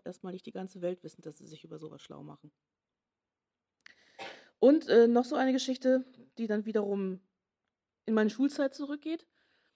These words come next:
Also man muss dazu wissen, ähm, ich hab seit meinem vierten Lebensjahr Volkstanz gemacht, war also schon mit dem Tanz vertraut.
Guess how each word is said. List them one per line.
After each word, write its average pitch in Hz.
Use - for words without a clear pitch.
Also 214
man 214
muss 226
dazu 220
wissen, 240
ähm, 202
ich 196
hab 226
seit 208
meinem 208
vierten 233
Lebensjahr 214
Volkstanz 277
gemacht, 330
war 180
also 180
schon 175
mit 175
dem 185
Tanz 185
vertraut. 254